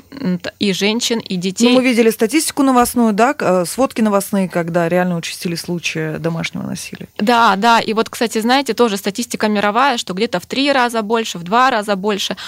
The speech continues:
Speaker 1: По России, по региону такой статистики нет, и вообще у нас, допустим, конкретно в городе Ставрополе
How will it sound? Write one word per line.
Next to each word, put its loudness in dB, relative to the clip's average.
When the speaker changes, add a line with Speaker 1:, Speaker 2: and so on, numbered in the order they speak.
Speaker 1:
По 6
России, -2
по 0
региону 0
такой -2
статистики -6
нет, -2
и -2
вообще 0
у 0
нас, 0
допустим, -8
конкретно -4
в -8
городе -4
Ставрополе -6